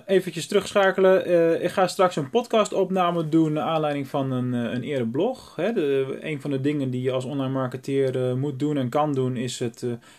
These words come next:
het cureren van content. Dus hoe zorg je er nou voor dat,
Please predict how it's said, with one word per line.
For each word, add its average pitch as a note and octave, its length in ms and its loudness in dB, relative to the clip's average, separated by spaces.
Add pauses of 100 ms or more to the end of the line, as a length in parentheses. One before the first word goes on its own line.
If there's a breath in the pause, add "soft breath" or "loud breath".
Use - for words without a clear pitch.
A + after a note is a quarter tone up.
het C3 260 -6
cureren E3 540 4
van B2+ 200 -2
content. F3 580 0
Dus C3+ 180 -4
hoe D3+ 180 0
zorg D#3 280 2
je D#3 60 -6
er D3+ 80 -4
nou D3 140 -2
voor D#3 420 2
dat, C3 260 0